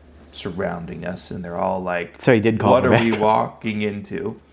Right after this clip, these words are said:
Speaker 1: And eventually we sorted out, and, like, there was another cop who I think was a hunter who, like,
Speaker 2: He's like,
Speaker 1: understood
Speaker 2: "Oh, this is normal."
Speaker 1: we were going on, but, like, he basically told my dad, like,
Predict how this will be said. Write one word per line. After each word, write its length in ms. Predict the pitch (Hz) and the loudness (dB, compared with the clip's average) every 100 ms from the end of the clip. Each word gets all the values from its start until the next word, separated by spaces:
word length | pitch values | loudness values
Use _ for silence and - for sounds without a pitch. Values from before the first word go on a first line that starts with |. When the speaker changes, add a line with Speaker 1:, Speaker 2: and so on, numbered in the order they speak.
| - - - - - | -20 -20 -20 -14 0
Speaker 1:
And 100 | 107 | 4
eventually 480 | 104 127 135 135 127 | 6 6 8 6 8
we 140 | 117 | 6
sorted 380 | 113 107 107 104 | 4 4 6 6
out, 220 | 104 - | 2 0
and, 100 | 101 | -2
like, 180 | 95 92 | -2 -2
there 80 | 98 | -4
was 100 | 95 | 0
another 220 | 107 110 | 2 4
cop 300 | 101 101 - | 4 2 2
who 140 | 98 | -2
I 80 | 95 | -2
think 280 | - 92 - | -4 -6 -2
was 160 | 95 95 | -2 -2
a 40 | |
hunter 260 | 95 92 92 | -4 -6 -6
who, 120 | 95 | -6
like, 160 | 87 92 | -6 -6
Speaker 2:
He's 140 | 294 | -4
like, 80 | - - | -4 -2
Speaker 1:
understood 180 | 466 370 | 2 4
Speaker 2:
"Oh, 140 | - | 4
this 140 | 440 101 | 4 2
is 160 | 95 | -2
normal." 520 | 101 107 135 - 415 | 2 4 4 8 6
Speaker 1:
we 80 | 107 | 6
were 100 | 104 | 0
going 340 | 98 98 101 110 | 0 0 -2 -2
on, 220 | 113 110 | -4 -4
but, 100 | 113 | -2
like, 240 | 104 95 | -2 -4
he 80 | - | -6
basically 360 | 107 104 - 101 | -2 -2 -2 -10
told 140 | 113 | -8
my 80 | 98 | -8
dad, 260 | 98 98 90 | -6 -6 -4
like, 240 | 92 87 | -4 -6